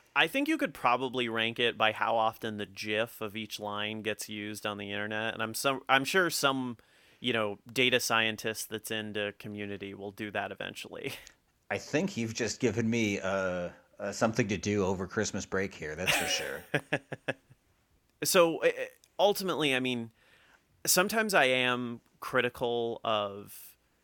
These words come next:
Speaker 1: the, when Community just goes for pure comedics or pure parody and nothing else.
Speaker 2: Yeah.
Speaker 1: But I think ultimately what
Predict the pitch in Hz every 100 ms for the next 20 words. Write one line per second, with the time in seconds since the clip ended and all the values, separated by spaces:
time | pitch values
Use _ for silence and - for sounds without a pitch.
0 | _ _ - 110 113 110 104 101 104 _
1 | _ _ _ _ _ _ _ 120 120 117
2 | 110 - _ _ - 131 127 127 120 120
3 | 104 117 - 113 113 104 - 110 104 98
4 | 98 _ _ _ _ - - 131 131 127
5 | - - 117 120 120 120 - 110 110 -
6 | 135 - 113 117 117 110 107 110 107 104
7 | 107 113 - - _ _ 104 101 80 71
8 | 143 190 190 160 165 165 117 143 139 135
9 | 123 _ - - 113 110 117 113